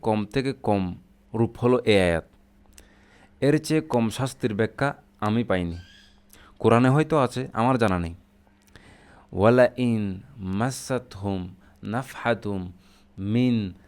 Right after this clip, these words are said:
আযাবি রব্বিকা।" এর চেয়ে কম সম্ভব নয়,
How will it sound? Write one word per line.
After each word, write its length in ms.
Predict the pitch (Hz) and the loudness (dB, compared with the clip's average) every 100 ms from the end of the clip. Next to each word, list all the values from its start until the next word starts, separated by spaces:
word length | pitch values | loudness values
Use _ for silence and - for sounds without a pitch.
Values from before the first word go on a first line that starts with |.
| _ _ - | _ _ -4
আযাবি 680 | 101 101 120 117 104 95 92 - _ _ | -2 0 2 2 0 -2 -6 -16 _ _
রব্বিকা।" 580 | 98 98 92 95 - 80 - _ _ _ _ _ _ _ _ - - - _ _ _ _ _ - - | -8 -8 -6 -8 -8 -12 -16 _ _ _ _ _ _ _ _ -20 -20 -20 _ _ _ _ _ -20 -2
এর 180 | 120 147 | 0 0
চেয়ে 220 | 151 160 | 0 -4
কম 280 | 156 117 98 | -2 -4 -2
সম্ভব 360 | - 110 95 90 | -4 -2 -4 -8
নয়, 180 | 87 85 | -10 -12